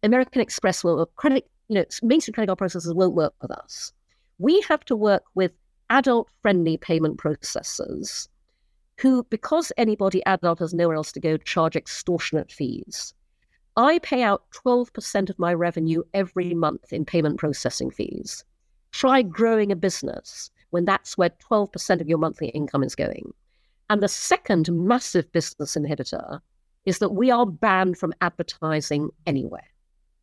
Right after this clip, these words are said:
Make Love Not Porn cannot advertise on Facebook, Instagram, YouTube, Google, Snapchat, TikTok, Reddit, Twitter, and on any traditional media platform. Try growing a business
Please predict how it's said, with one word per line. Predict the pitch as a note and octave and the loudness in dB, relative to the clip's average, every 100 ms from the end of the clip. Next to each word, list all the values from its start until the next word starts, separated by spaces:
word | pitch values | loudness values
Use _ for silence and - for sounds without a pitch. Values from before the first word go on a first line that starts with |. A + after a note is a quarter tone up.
| _ _ _ _ _ - | _ _ _ _ _ -2
Make | F3 D4+ - | 2 2 2
Love | C#4 C4+ | 0 2
Not | A#3+ | 0
Porn | - G#3 G3 - | 0 -2 -2 -4
cannot | - C#4+ C4+ | 0 2 2
advertise | G3 E3 - - - - | 0 -4 -6 -6 -6 -6
on | - D3 | -4 -4
Facebook, | - G3+ - - E4+ - _ _ _ | 0 0 0 0 -2 -2 _ _ _
Instagram, | F3+ F3 - F3+ F3+ C4 - _ - | -2 0 -2 2 4 2 0 _ -4
YouTube, | E3+ F#3 - A3+ D4 - _ | -4 -2 0 2 0 -4 _
Google, | - G3 - F3 B3 - | 0 0 2 0 0 -4
Snapchat, | - - G3 - A3 B3 _ _ | -6 -2 0 0 0 0 _ _
TikTok, | - G#3+ - F#3 A3+ _ _ E3+ | -2 -2 2 2 0 _ _ 0
Reddit, | G3 F#3+ A#3+ - - _ _ | 2 4 2 0 -10 _ _
Twitter, | - G3+ G#3 G3+ - _ _ _ _ _ _ _ - | -2 0 0 0 -2 _ _ _ _ _ _ _ -2
and | A3 A3+ | 2 2
on | G#3 G3+ | 2 0
any | - A3+ G3+ | 2 2 2
traditional | F3+ F3+ - F3 | -2 -4 0 2
media | E3 D#3 | 2 0
platform. | - D3 - - - - - _ _ _ | -2 -6 -6 -6 -6 -8 -14 _ _ _
Try | - C4+ E4+ | 0 4 4
growing | A#3 E3 A3+ A3+ A3+ A3 | 2 0 2 4 4 2
a | G#3 | 0
business | F3+ F#3+ - - - - - - | 0 -4 -6 -10 -12 -16 -14 -16